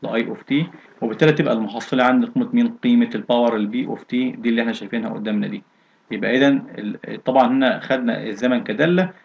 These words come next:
لأن قيمة الجهد والتيار بيتغيروا فين؟ في محور الزمن. آه، يبقى الباور هي عبارة عن محصلة قيمة مين؟ الفولت ومين؟ والتيار.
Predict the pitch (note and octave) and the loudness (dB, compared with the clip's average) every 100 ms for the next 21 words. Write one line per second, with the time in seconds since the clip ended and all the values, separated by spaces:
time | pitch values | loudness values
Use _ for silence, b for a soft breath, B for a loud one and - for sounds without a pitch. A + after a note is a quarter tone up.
0 | B B2 A#2+ A2+ C3+ B2 G#2+ C3 A#2+ G#2+ | B 0 0 2 -2 0 -2 -2 -2 -2
1 | A#2+ A#2 G#2+ A#2 A2+ A#2 A#2+ A2 - A#2 | -2 0 0 0 0 0 0 -2 -10 0
2 | A#2 A2 A#2+ A#2+ A#2 A2+ - A#2 G2 G2 | 0 2 -2 -2 -2 -4 -4 -8 -6 -6
3 | F#2+ - _ _ _ _ _ - A#2 A2+ | -8 -10 _ _ _ _ _ -8 -4 -2
4 | A2 B2 A#2 A2 C#3 F3+ C#3+ B2 A2+ B2+ | -2 -2 -2 4 6 6 6 4 4 4
5 | C3 A2 G#2 A2+ - B2 - B2+ A#2+ A#2+ | 4 2 -2 -8 -6 -8 -4 -4 0 0
6 | A#2+ A#2 G#2 B2+ B2 A2 A2 A2+ A2+ A2+ | 0 -4 -4 -4 -2 -4 -2 -2 -4 -2
7 | A#2 A#2 A#2 _ _ A2+ - A#2 - G2+ | 0 0 -2 _ _ -10 -8 -12 -6 -6
8 | G2 - | -6 -10